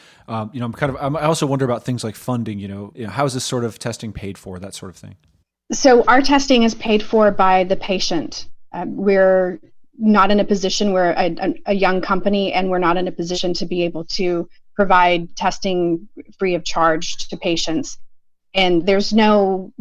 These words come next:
Speaker 2: government support for doing this testing. The insurance companies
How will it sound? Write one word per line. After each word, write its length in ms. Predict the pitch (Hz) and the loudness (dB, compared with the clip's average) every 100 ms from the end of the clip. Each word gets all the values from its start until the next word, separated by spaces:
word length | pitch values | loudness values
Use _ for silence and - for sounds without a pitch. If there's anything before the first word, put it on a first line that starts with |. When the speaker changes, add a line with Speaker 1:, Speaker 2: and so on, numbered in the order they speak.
| 185 | 0
Speaker 2:
government 420 | 208 196 196 - | 2 4 2 -2
support 760 | - 180 190 175 175 - - - - | -6 -8 -4 -2 -2 -4 -6 -8 -4
for 540 | 185 175 170 165 165 160 | 0 2 2 0 -2 -4
doing 220 | 185 175 | -2 0
this 160 | 180 - | 0 -4
testing. 520 | - 160 - 214 220 - - - _ | -4 -4 -2 -2 -2 -6 -20 -20 _
The 340 | 190 202 190 - | -2 0 2 2
insurance 580 | 220 233 240 202 160 - | 2 4 2 0 0 -2
companies 840 | 208 - 185 180 180 175 175 - | -2 -2 -2 -2 -2 -4 -8 -12